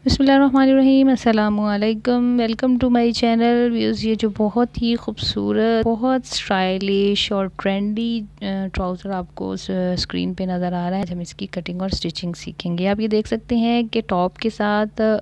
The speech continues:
या शर्ट के साथ ये बहुत एलिगेंट लगता है, बहुत नाइस लग रहा है और आजकल इसका बहुत ज़्यादा ट्रेंड है। इसमें ट्वेल्व इंच का almost मैंने after folding जो है वो कट रखा हुआ है, उसके बटन्स जो हैं वो ऊपर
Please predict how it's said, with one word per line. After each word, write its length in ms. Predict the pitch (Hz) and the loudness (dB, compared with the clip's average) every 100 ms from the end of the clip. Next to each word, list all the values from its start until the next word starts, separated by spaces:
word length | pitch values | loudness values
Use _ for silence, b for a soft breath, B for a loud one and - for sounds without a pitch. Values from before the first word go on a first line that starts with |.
| 214 | -2
या 340 | 190 185 190 - B B B | 0 0 0 -4 B B B
शर्ट 260 | - - - | -2 0 2
के 100 | 240 | 0
साथ 320 | 202 196 196 - | 0 0 -2 -2
ये 60 | |
बहुत 480 | 190 - 170 202 208 | -4 -4 -4 -2 -2
एलिगेंट 460 | 202 202 208 202 202 | -4 -4 -4 -4 -4
लगता 280 | 202 - 202 | -8 -4 -2
है, 240 | 208 202 | 0 -2
बहुत 380 | 190 175 170 208 208 | -4 -4 -4 -4 -4
नाइस 320 | 196 196 196 | -4 -4 -4
लग 200 | 196 185 | -4 -2
रहा 120 | 196 | -2
है 220 | 202 202 | -2 -2
और 160 | - 185 | -2 -2
आजकल 380 | 175 175 185 180 | -4 -6 -6 -6
इसका 240 | - 185 | -6 -8
बहुत 240 | 175 175 | -6 -4
ज़्यादा 280 | 185 180 180 | -4 -4 -4
ट्रेंड 440 | 175 - 185 214 220 | -8 -8 -4 -2 -2
है। 60 | - B B B B | -4 B B B B
इसमें 460 | 226 247 247 247 240 | 0 4 6 6 6
ट्वेल्व 380 | - 220 269 262 | 6 8 8 6
इंच 300 | 240 220 - | 4 4 2
का 140 | 226 | 2
almost 600 | 214 196 202 196 202 - | 4 2 2 -2 -4 -4
मैंने 360 | 196 185 - - | -2 0 0 0
after 360 | 185 - 202 | 0 -2 -4
folding 560 | 202 190 185 175 180 180 | -2 0 0 0 -2 0
जो 120 | 185 | 0
है 220 | 175 175 | 0 0
वो 100 | 180 180 | -2 -2
कट 220 | 185 190 - | -4 -2 -2
रखा 320 | 220 - 208 | -4 -4 -4
हुआ 220 | 208 196 | -2 -2
है, 200 | 202 208 | 0 -2
उसके 160 | 196 180 | -4 -6
बटन्स 440 | 175 170 202 196 | -6 -4 -4 -2
जो 80 | 190 | -2
हैं 240 | 180 175 | -2 -2
वो 160 | 175 180 | -4 -4
ऊपर 560 | 190 - 208 208 - | -8 -4 -2 -2 -4